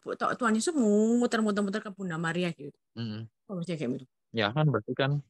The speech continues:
Speaker 2: dengan afirmasi yang mencintai Tuhan Yesus, malah itu kan jawabannya kan? Itu yang
Speaker 1: Iya.
Speaker 2: dilihat kan?
Speaker 1: Iya.
Speaker 2: Mhm.
Speaker 1: Kayak, kayak, kayak, kayak apa, eh, apa, eh,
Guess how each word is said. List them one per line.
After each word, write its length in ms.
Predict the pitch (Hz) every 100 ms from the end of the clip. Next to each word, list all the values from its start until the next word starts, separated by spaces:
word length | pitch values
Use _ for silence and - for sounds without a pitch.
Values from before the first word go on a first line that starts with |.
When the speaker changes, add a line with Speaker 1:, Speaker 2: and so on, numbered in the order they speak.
| _ -
Speaker 2:
dengan 580 | 110 113 110 110 110 104
afirmasi 560 | 113 120 113 117 120 110
yang 80 |
mencintai 340 | 110 110 117 110
Tuhan 160 | 110 110
Yesus, 340 | 113 175 - -
malah 260 | 104 107 120
itu 180 | 127 165 139
kan 160 | 160
jawabannya 400 | 117 92 104 117
kan? 100 | 165 - _
Itu 160 | 117 131
yang 80 | 123
Speaker 1:
Iya. 60 | 110
Speaker 2:
dilihat 200 | 110 -
kan? 80 | 160 - _
Speaker 1:
Iya. 160 | - 151 156 _
Speaker 2:
Mhm. 200 | 202 180 202
Speaker 1:
Kayak, 180 | 302 -
kayak, 200 | 302 311 302 302
kayak, 120 | 285 -
kayak 140 | 262 -
apa, 80 | 269 -
eh, 240 | 226 214 -
apa, 100 | - -
eh, 60 | 208